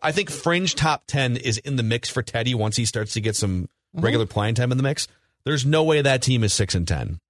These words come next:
Speaker 1: They're more of a five hundred team or better. But I think everyone, including F P I, is waiting to see, is Teddy Bridgewater gonna fulfill, like,
Speaker 2: That's
Speaker 1: what
Speaker 2: absolutely
Speaker 1: everyone
Speaker 2: fair.
Speaker 1: thought before the injury? But there's nothing that says right now, "Yep, Teddy's a,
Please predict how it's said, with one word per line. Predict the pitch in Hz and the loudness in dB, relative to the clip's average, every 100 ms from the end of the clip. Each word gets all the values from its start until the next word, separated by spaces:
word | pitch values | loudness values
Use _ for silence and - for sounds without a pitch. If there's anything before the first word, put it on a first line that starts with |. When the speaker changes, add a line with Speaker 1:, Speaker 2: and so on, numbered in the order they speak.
| - | -6
Speaker 1:
They're | 127 | -2
more | 139 143 | 4 4
of | 131 | 4
a | |
five | 123 127 120 | 2 2 4
hundred | 120 117 | 2 2
team | 110 104 | 0 0
or | 85 | 0
better. | 80 60 - _ _ _ _ - | -2 -2 -8 _ _ _ _ -6
But | 139 | 0
I | 175 | 2
think | 190 | 2
everyone, | 165 175 185 180 | 2 4 4 2
including | 156 - 156 156 - | 2 2 2 2 0
F | 143 - | -4 -4
P | - 127 | -2 0
I, | 156 123 120 131 _ _ _ | 2 2 0 -2 _ _ _
is | 131 113 | -4 0
waiting | 120 131 131 | 0 0 0
to | |
see, | 113 156 165 | -2 0 -2
is | - 123 104 | -2 -2 -2
Teddy | - 139 139 | -2 0 0
Bridgewater | 117 131 139 131 117 | 0 2 2 2 2
gonna | 120 | 0
fulfill, | 107 117 - 127 127 123 | 0 -2 0 2 2 2
like, | 110 | 4
Speaker 2:
That's | 147 | 4
Speaker 1:
what | |
Speaker 2:
absolutely | 147 - 131 | 4 4 4
Speaker 1:
everyone | |
Speaker 2:
fair. | 160 | 6
Speaker 1:
thought | 143 139 | 4 2
before | 131 135 | 2 2
the | 127 | 2
injury? | 185 139 71 - _ _ - | 0 0 -2 -6 _ _ -6
But | 151 | 2
there's | 180 147 | 2 4
nothing | 214 220 | 2 2
that | 185 | 2
says | - 175 151 | 4 4 4
right | 147 | 4
now, | 151 156 127 | 4 2 4
"Yep, | 160 233 | 2 2
Teddy's | 180 208 185 | 0 0 2
a, | 139 | 0